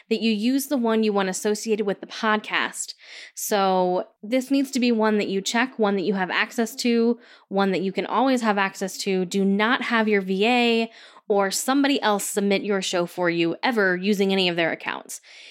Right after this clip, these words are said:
If you don't have an account that you're comfortable with doing that with, or you don't already have an Apple I D,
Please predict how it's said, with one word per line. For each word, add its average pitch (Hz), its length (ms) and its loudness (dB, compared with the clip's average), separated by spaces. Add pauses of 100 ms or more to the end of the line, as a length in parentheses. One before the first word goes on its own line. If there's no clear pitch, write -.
(140)
If 262 180 0
you 262 140 0
don't 220 240 0
have 226 260 -2
an 226 60 4
account 214 300 0
that 175 60 -2
you're 196 120 0
comfortable 196 360 -2
with 175 120 -2
doing 214 240 0
that 208 300 2 (100)
with, 220 400 0
or 185 60 0
you 185 100 -2
don't 196 160 2
already 185 220 2
have 180 180 0
an 175 80 -2
Apple 170 240 -2
I 170 100 0
D, 220 400 0